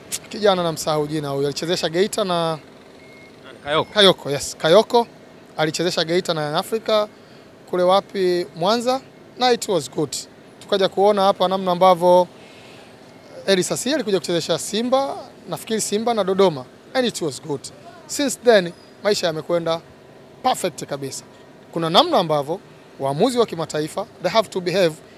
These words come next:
Speaker 1: wanapochezesha mechi za kimataifa na wanapochezesha mechi za ndani, and we saw it perfectly kabisa kwamba waamuzi,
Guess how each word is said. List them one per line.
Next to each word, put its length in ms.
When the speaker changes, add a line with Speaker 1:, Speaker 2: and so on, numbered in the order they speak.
Speaker 1:
wanapochezesha 580
mechi 220
za 80
kimataifa 480
na 60
wanapochezesha 440
mechi 180
za 100
ndani, 260
and 120
we 140
saw 220
it 160
perfectly 600
kabisa 340
kwamba 200
waamuzi, 400